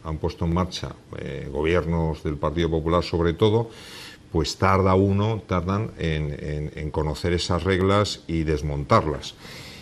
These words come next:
Yo creo de todas formas que, mm, que estoy de acuerdo con, con Marisa cuando dice que había un cierto grado de ingenuidad. Y el cierto grado de ingenuidad tiene que ver con que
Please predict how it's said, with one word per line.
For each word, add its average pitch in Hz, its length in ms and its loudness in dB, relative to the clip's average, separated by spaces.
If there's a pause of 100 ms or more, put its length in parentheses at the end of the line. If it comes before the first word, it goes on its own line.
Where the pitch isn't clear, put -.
(160)
Yo 107 220 6
creo 147 160 10
de 135 80 10
todas 135 180 6
formas 131 380 2
que, 90 440 6
mm, 82 440 2 (680)
que 80 400 4
estoy 92 220 2
de 113 60 8
acuerdo 110 300 4
con, 98 420 2
con 87 220 0
Marisa 95 300 4
cuando 98 220 4
dice 90 280 4
que - 80 0
había 90 200 6
un 92 300 0
cierto 98 340 2
grado 98 240 6
de 87 60 4
ingenuidad. 85 680 0 (760)
Y 87 280 2
el 82 100 2
cierto 107 240 4
grado 120 220 8
de 120 60 4
ingenuidad 113 380 4
tiene 113 240 2
que 110 120 4
ver 113 260 6
con 104 300 2
que 80 1080 2